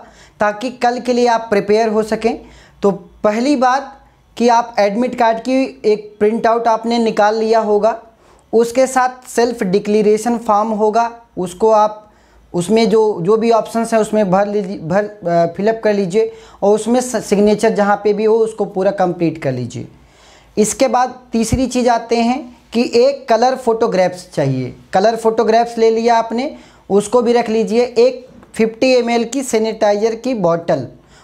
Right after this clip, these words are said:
वो भी अपने साथ ले जानी है और आपको वाटर बॉटल ले जानी है, एक ट्रांसपेरेंट वाटर बॉटल।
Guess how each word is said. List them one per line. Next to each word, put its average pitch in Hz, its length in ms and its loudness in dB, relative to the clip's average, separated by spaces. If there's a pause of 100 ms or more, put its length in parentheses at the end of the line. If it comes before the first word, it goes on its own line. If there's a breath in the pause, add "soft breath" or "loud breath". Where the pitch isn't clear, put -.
(140 soft breath)
वो 190 200 2
भी 240 160 0
अपने 240 220 -2
साथ 226 280 -2
ले 220 140 0
जानी 220 320 0
है 254 160 -4 (460 loud breath)
और 240 280 2
आपको 214 560 0
वाटर 214 380 0
बॉटल 233 300 0
ले 220 140 2
जानी 226 280 0
है, 277 60 2
एक 277 200 -6
ट्रांसपेरेंट 220 600 0
वाटर 156 340 0
बॉटल। 131 360 -4